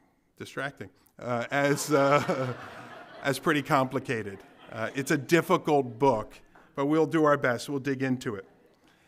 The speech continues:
Real quickly, two main parts to the book of Zechariah. There's fourteen chapters. Chapters one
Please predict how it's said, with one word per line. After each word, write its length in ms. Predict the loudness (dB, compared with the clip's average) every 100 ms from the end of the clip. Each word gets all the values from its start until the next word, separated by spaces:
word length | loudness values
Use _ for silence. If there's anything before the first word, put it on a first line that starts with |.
| _ _ -2
Real 140 | 0
quickly, 480 | 4 2 2 0 0 -6 _ _ _
two 160 | -4 0
main 280 | 2 0
parts 380 | 2 2 2 0
to 60 | -6
the 120 | -4
book 180 | -4 -4
of 120 | -4
Zechariah. 640 | -4 -4 -6 -8 -6 -10 -10
There's 180 | -10
fourteen 380 | -8 -6 -4 -4
chapters. 640 | -2 -4 -4 -8 -10 -10 -12
Chapters 440 | -4 -4 -4 -8 -4
one 420 | 0 2 0